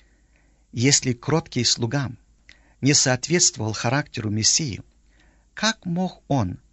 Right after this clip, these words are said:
утвердить себя истинным человеком, посланным от Бога?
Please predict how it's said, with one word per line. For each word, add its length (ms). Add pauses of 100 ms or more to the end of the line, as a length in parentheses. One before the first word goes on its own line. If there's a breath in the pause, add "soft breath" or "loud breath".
(180)
утвердить 640
себя 480
истинным 520
человеком, 640
посланным 580
от 80
Бога? 360